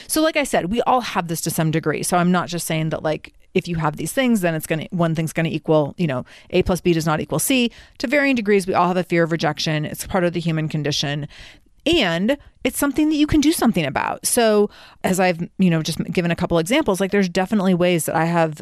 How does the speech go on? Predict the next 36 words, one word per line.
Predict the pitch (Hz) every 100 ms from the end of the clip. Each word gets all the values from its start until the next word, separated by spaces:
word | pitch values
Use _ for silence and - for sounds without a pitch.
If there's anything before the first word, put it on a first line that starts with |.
| -
fear | - 185
of | 165
rejection | 160 160 - 160
from | 165
the | 160
things | 165 156
that's | 151
happened | 170 170
in | 156
my | 151
past. | - 320 262 180 - - - - - - _ _ _ - -
And | 247
I've | 233
gotten | 269 277
really | 320 311
good | 208 208 208 214 -
at | 185 175 151 - _ _ _ _ _ _ _ _ _
not | 214 202 190 -
letting | 220 214
it | 208 175
get | 175 160 -
in | 180
my | 175 165
way. | 156 151 64 50 - 165
Now, | 196 202
that | 214 -
said, | - - 302 302 165 170 202
it | -
still | - -
shows | - 226 214
up | 202
for | 202
me | 196
all | 151
the | 156
time. | 156 151 - -